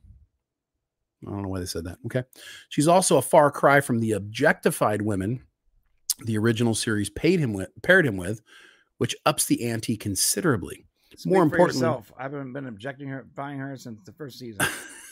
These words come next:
Speaker 1: <laughs> W-, she's been objectified, folks. That's what
Speaker 2: Yeah.
Speaker 1: I'm saying.
Speaker 2: Yeah, there
Speaker 1: Maybe, maybe, s-, maybe the, yeah, and, and honestly, just 'cause she's not wearing the skirt, I guess, from T O S.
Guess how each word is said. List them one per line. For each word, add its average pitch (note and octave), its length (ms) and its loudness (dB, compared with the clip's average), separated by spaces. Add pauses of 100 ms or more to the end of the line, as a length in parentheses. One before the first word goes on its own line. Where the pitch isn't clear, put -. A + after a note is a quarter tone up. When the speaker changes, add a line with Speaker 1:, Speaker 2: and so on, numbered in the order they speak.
(260)
Speaker 1:
<laughs> - 0 - (1300)
W-, F3+ 260 -4
she's D3+ 260 0
been C#3 140 2
objectified, G2 680 -6
folks. D#2+ 340 -14
That's - 100 -14
what G2+ 100 -8
Speaker 2:
Yeah. - 120 -8
Speaker 1:
I'm G2 100 -8
saying. F2+ 220 -8 (120)
Speaker 2:
Yeah, C3+ 160 -14 (140)
there C3 120 -8
Speaker 1:
Maybe, E3+ 360 6
maybe, D3 360 6
s-, - 280 -2 (100)
maybe B2+ 220 4
the, G#2 340 -2 (680)
yeah, C3+ 240 -8
and, B2 280 -8
and B2 140 0
honestly, G#2+ 760 0
just - 200 -2
'cause C3+ 120 4
she's A#2 180 0
not A#2 180 -2
wearing A2+ 260 2
the G2+ 60 -2
skirt, G#2 420 -2
I F#2 80 -6
guess, F2+ 180 -6
from F#2 200 -8
T F#2+ 180 -4
O F2+ 80 -6
S. F2 280 -10